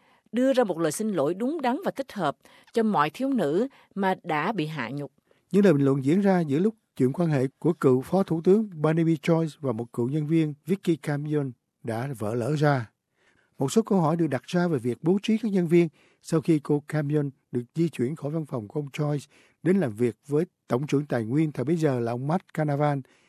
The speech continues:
Speaker 2: rồi đến cựu trưởng ban kỷ luật của Đảng Quốc gia là ông Diamond Ram. Thủ tướng Malcolm Turnbull cho rằng vụ việc cho thấy cần phải nâng cấp tiêu chuẩn về hạnh kiểm của hàng bộ trưởng,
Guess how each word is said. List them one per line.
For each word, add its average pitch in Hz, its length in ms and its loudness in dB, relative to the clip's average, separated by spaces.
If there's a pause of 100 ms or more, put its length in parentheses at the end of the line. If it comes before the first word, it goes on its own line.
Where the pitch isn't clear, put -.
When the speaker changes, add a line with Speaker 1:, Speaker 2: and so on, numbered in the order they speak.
(200)
Speaker 2:
rồi 123 260 0
đến 151 280 -2 (200)
cựu 127 200 2
trưởng 156 180 -2
ban 156 140 -2
kỷ 165 140 -2
luật 131 140 0
của 160 120 -4
Đảng 135 140 -2
Quốc 175 140 -10
gia 151 220 2
là 123 140 -4
ông 139 280 -6 (280)
Diamond 139 480 -4
Ram. 135 300 -2 (760)
Thủ 156 120 2
tướng 240 220 4
Malcolm 214 280 2
Turnbull 202 360 4
cho 196 160 0
rằng 123 500 -4
vụ 135 120 2
việc 131 200 0
cho 180 120 -4
thấy 214 300 -2
cần 131 140 -4
phải 139 120 -6
nâng 175 200 -2
cấp 220 140 -6 (100)
tiêu 175 140 2
chuẩn 139 240 -4
về 170 60 -4
hạnh 139 160 -4
kiểm 131 180 -6 (220)
của 180 120 0
hàng 156 160 2
bộ 123 180 0
trưởng, 139 300 2